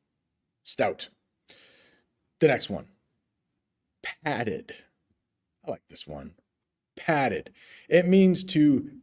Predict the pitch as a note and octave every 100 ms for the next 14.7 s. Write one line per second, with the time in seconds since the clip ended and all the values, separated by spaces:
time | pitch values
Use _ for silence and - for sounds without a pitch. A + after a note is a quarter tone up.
0 | _ - E3+ F#3+ - - G#2 B2+ D3+ A2
1 | F2+ D#2+ - _ _ _ _ A#2+ B2 A#2
2 | A#2 B2+ A#2 G#2 D#2+ - - _ _ _
3 | - G2 F2 - _ _ _ _ _ _
4 | _ - B2 D#2+ B1+ - _ _ _ _
5 | _ _ - G#2 C2+ A1 - _ _ _
6 | _ _ - G3 A#3 C#3 - _ _ _
7 | _ _ _ - F#3 B3 C#4+ C4 A3+ G3+
8 | F#3 F3+ D3+ C3+ D3 C#3+ C3+ C3+ - C3
9 | G#2 F#2+ - - D3 E3+ A#3+ B3+ B3+ -
10 | - _ _ - D#3 C#3+ - C#3 C3 C3
11 | A#2 - - C3+ A3 C4+ B3+ - _ _
12 | _ _ _ _ _ _ _ - A3 D3
13 | - - C#3 C#3+ C#3 A#2 G#2 F2 - C3+
14 | A#3+ F3+ F2 - - E3 -